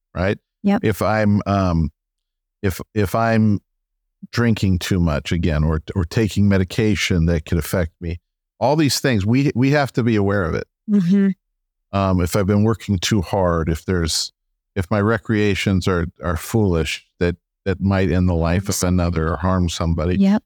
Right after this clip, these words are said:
Speaker 1: If I'm serving food that people are allergic to and I didn't bother to ask.
Speaker 2: Yep.
Speaker 1: And it causes, right? I have, I have a responsibility to be, look at that again. All manner of careful efforts.
Speaker 2: Yep.
Speaker 1: There's this,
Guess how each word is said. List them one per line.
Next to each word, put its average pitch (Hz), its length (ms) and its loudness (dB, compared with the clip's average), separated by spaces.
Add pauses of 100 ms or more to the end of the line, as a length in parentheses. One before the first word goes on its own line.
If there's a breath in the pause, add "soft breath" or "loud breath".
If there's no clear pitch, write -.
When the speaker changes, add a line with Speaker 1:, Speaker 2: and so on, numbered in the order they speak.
Speaker 1:
If 101 120 -2
I'm 101 180 2
serving 101 500 0
food 92 440 0
that 80 180 -2
people 92 320 -2
are 85 120 0
allergic 90 420 0
to - 100 -4
and 85 80 2
I 82 80 0
didn't 87 200 -2
bother 87 340 0
to - 180 -8
ask. 78 380 -6 (300)
Speaker 2:
Yep. 190 220 0 (140)
Speaker 1:
And 90 140 -2
it 78 100 -4
causes, 85 540 -2
right? 95 260 -2
I 113 160 0
have, 104 320 -2 (420)
I 117 120 -2
have 117 240 0
a 104 40 2
responsibility 104 840 0
to 90 40 0
be, 87 200 -2 (760)
look 127 160 0
at 139 80 2
that 92 160 2
again. 82 220 -2 (1200)
All 135 260 2
manner 123 340 4
of 101 120 -2
careful 107 400 0
efforts. - 460 -4 (480)
Speaker 2:
Yep. 185 260 0 (1120)
Speaker 1:
There's 107 180 0
this, 107 240 -2